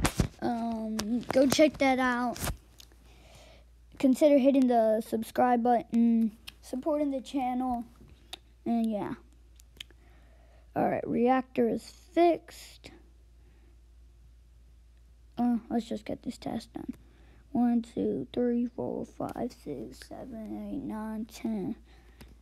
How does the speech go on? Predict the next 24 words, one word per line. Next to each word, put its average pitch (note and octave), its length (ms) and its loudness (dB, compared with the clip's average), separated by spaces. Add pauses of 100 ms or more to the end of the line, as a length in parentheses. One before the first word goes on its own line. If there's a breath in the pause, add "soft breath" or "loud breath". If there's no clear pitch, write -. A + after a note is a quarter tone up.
(540 soft breath)
It's F#4 220 -8
all E4 260 -2
good, C4+ 420 0
bruh. F4 200 2 (1160 loud breath)
All A3 60 0
right, D3+ 320 -2 (180)
I - 120 -2
might F#3+ 240 -2
as - 160 -10
well G3+ 100 -4
just - 260 -8
check - 320 -10
security. - 600 -8 (1400 soft breath)
Dude, C#4+ 220 6
my B3+ 280 4
last A#3 280 0
video A3+ 360 -2
was G#3 160 -4
dope G#3 640 0
just A#3+ 260 -2
'cause A#3 200 0
of A3 120 -2
the G#3 80 -6
camera. - 720 -8